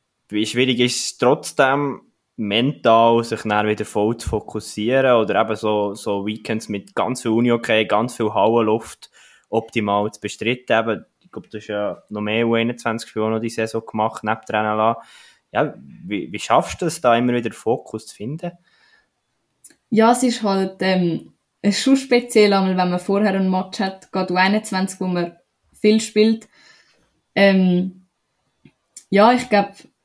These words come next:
Speaker 2: nach dem Match einfach, ähm, vergessen, also egal, ob jetzt gewonnen oder verloren, es ist vorbei, jetzt steht der nächste Match vor der Tür und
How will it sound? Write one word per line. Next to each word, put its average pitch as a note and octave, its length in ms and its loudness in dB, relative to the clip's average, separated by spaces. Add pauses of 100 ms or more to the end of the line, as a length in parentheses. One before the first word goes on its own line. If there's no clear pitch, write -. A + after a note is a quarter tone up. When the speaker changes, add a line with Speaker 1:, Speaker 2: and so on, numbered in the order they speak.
(1080)
Speaker 2:
nach G#3 180 4
dem G#3+ 140 6
Match G3+ 280 4
einfach, F#3 340 0
ähm, F3 560 0 (220)
vergessen, G3+ 580 2
also F#3+ 420 4
egal, F#3+ 360 4
ob G#3+ 80 2
jetzt A3 220 0
gewonnen G#3 420 2
oder G3 400 0 (640)
verloren, G3+ 920 2
es F#3+ 160 -4
ist F#3+ 200 -4
vorbei, G3+ 600 2
jetzt F#3+ 220 -2
steht F#3+ 240 -2
der F3 60 2
nächste F#3+ 400 -2
Match F#3+ 260 -2
vor F#3+ 160 -2
der F#3 180 -6
Tür F#3+ 520 0
und F3 440 -2